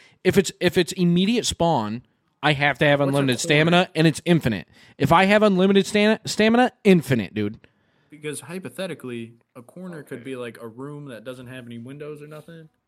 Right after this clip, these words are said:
Speaker 2: So, like, you're trapped, but, like, that's a whole corner.
Speaker 3: All right, so, so here it is.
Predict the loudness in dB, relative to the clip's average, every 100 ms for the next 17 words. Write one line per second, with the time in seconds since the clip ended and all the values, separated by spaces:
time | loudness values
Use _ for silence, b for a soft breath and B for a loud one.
0 | _ _ _ _ _ -16 -14 -12 -16 -16
1 | -12 -12 -12 -16 -18 -14 -14 -14 -16 -16
2 | -18 -12 -12 -12 -20 -20 -20 _ _ -16
3 | -16 -16 -20 _ -18 -16 -12 -12 -12 -18
4 | _